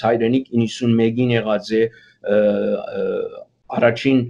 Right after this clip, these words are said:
նախագահական ընտրություններու ժամանակ, վերջը Արցախ այցելած եմ, այդ տագնապներու ժամանակ, ը, բարոնես Քարոլայն Քաքսի հետ, և հաճախակի այցելած եմ հայրենիք։ Եվ հբարդ եմ ասելու, որ փոփոխությունները տեղի կունենա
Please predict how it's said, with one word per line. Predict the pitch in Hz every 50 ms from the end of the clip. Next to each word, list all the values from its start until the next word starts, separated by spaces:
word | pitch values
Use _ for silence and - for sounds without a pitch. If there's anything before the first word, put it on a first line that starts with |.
| - - _ _ _ -
նախագահական | 104 104 104 110 117 117 - 123 117 120 120 113 113 117 113 123 123 117 117
ընտրություններու | 113 113 110 113 110 104 - 113 113 110 110 117 127 123
ժամանակ, | 120 127 123 117 120 120 123 131 131 131 120
վերջը | 110 107 113 123 117 120 - 131 -
Արցախ | - 110 107 107 - - 135 127 -
այցելած | 131 127 127 120 123 135 127 127 127 127 123 127
եմ, | 131 123 123
այդ | 120 117 113
տագնապներու | 110 113 110 - - 120 123 113 117 117 113 117 123 123 110
ժամանակ, | 120 120 120 117 117 117 120 120 117 117 - - - - - _ -
ը, | - 107 107 104 104
բարոնես | 101 104 - 120 120 113 117 113 - -
Քարոլայն | - 123 120 117 113 113 117 113 110
Քաքսի | - - - 117 117 - - - 117 110
հետ, | 107 110 117 113 113 - _ _ _ _ _ _ _ _ _ -
և | - 117 127 143 147 147 143 135 135 127
հաճախակի | 131 123 131 147 151 156 147 - - 151 151 147 156
այցելած | 151 135 131 123 - 127 123 123 120 117 113
եմ | 123 113 110
հայրենիք։ | 107 110 113 113 110 104 107 - - _ _ _ _ _ _ _ -
Եվ | - 151 160 175 175 175 156
հբարդ | 165 170 165 165 175 180 180 170
եմ | 160 156
ասելու, | 147 139 135 - 143 143 151 156
որ | 151 156 151 151 147
փոփոխությունները | - - 139 135 135 135 131 - 135 131 127 - 131 131 127 127 131 135 131
տեղի | 120 123 123 123 127
կունենա | 123 123 120 120 120 123 131 139